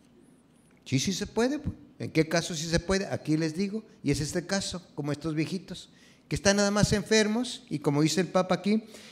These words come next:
"Mas quiero aclarar que si una pareja que se divorció y se juntó con otra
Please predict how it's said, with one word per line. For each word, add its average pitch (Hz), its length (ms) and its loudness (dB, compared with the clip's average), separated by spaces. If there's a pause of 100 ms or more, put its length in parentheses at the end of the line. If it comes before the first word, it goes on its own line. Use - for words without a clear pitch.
(140)
"Mas 147 200 2
quiero 185 220 10
aclarar 196 440 8
que 175 100 4
si - 140 6
una 208 260 8
pareja 190 340 6
que 180 140 2
se 165 140 4
divorció 151 420 4
y 165 60 6
se 165 140 2
juntó 143 400 4
con 156 180 6
otra 156 500 4